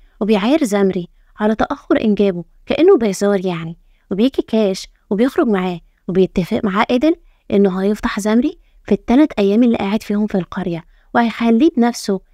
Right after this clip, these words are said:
يعترف بعلاقاته كلها. بيكلم زمري أخو زارا، وإيدن ما بيبقاش طايقه إطلاقًا، وبيقوله إنه مصدق كلام كاش وإنه زارا وأهله مخدوعين فيه، وبيتكرر الكلام بينهم تاني يوم.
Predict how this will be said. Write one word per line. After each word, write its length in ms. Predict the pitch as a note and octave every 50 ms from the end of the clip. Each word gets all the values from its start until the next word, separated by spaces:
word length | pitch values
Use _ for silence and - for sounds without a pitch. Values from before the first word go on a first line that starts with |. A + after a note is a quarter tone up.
| _ _ -
يعترف 440 | G3+ G3 F#3 - - G#3+ A#3 D4 D4+ -
بعلاقاته 560 | B3+ A#3 A3+ G#3+ G3+ _ - G#3+ G#3 - G#3+
كلها. 480 | - - G3+ F#3 F3+ F3+ E3 E3 E3+ - _ _ _ _ -
بيكلم 400 | G3 - - G3+ G3 G3+ G3+ G3+
زمري 360 | - G3+ G#3 A3 A#3 C#4+ E4 _ _ _ -
أخو 220 | C#4 C#4+ - - D#4
زارا، 400 | A#3 G#3+ G#3 G3+ F#3 F#3 E3+ E3 _ _ _ -
وإيدن 400 | F3+ - - G3+ G#3+ A#3+ D4 E4 - - _ _ _ _ -
ما 100 | G#3 G3+
بيبقاش 600 | F#3 G3+ G3 F#3 - - - G#3+ B3+ E4 - -
طايقه 460 | - - B3 A#3+ - - A3 - -
إطلاقًا، 500 | G3+ - - G3 F#3 F3+ - - F3 E3 E3+ - _ _ _ -
وبيقوله 640 | - A#3+ G3+ A#3 A3+ C4 - D4 D4 C4+ A#3 A#3 A#3+ - _ _ _ _ - -
إنه 120 | A3+ A#3+
مصدق 320 | A#3 - B3+ C#4 C#4 F#4 - - -
كلام 260 | A3 G#3+ G#3+ A3+ A3+
كاش 400 | - - F#3+ F3 E3 - - - _ _ _ _ -
وإنه 220 | A#3 A#3 A3+ A3+ A3+
زارا 400 | G#3+ G3 A#3 A#3 G#3+ F#3+ F#3 E3+ _ _ _ _ -
وأهله 340 | G3+ - - G#3 A#3+ C#4 G4 - _ -
مخدوعين 480 | - B3 B3 B3 A3+ B3+ B3 B3 D4+ G4+
فيه، 300 | - - - A3 F#3+ E3+ - _ _ _ - -
وبيتكرر 540 | G#3 G3+ G#3+ G3+ - - - C#4+ E4+ D4 B3+
الكلام 360 | G#3+ - - G3+ G3+ G#3+ A3+
بينهم 280 | A3 A#3 A#3 A3+ A3+ G#3
تاني 300 | - G#3 G3+ G3+ G3 F#3+
يوم. 240 | F#3 F3+ E3+ E3